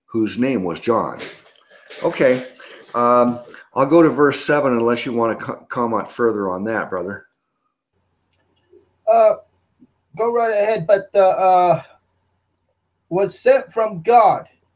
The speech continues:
Speaker 2: That stood out to me, and that's very, uh, uh, impressive to me. Okay, back to you.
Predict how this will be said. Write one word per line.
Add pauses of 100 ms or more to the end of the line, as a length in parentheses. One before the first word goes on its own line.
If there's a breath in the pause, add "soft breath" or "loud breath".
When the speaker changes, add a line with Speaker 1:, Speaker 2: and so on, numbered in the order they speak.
(520)
Speaker 2:
That
stood
out
to
me, (680)
and
that's
very,
uh, (1600 loud breath)
uh, (420)
impressive
to
me. (360)
Okay,
back
to
you.